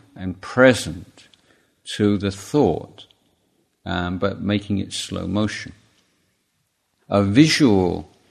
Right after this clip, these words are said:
analogy or a visual alternative here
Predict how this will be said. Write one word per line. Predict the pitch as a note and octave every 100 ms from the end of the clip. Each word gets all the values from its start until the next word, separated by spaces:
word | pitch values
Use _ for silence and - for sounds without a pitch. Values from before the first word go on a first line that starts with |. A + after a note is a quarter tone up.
| _ _ -
analogy | F#2 F#2 F#2+ F#2+ F#2+ - F#2+ G2
or | G2 F2+
a | E2
visual | G2+ A#2+ - G#2 F2+ -
alternative | - F#2+ - A2+ A2+ - F#2+ E2
here | - E2 D#2 F2